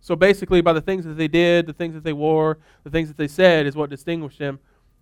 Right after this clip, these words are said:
between them and other people. Um, the things that they did as being ritual things, not the things that they did on daily life.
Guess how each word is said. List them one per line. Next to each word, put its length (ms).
between 600
them 220
and 80
other 160
people. 340
Um, 440
the 80
things 240
that 60
they 100
did 260
as 200
being 260
ritual 460
things, 320
not 180
the 60
things 240
that 100
they 80
did 180
on 120
daily 200
life. 340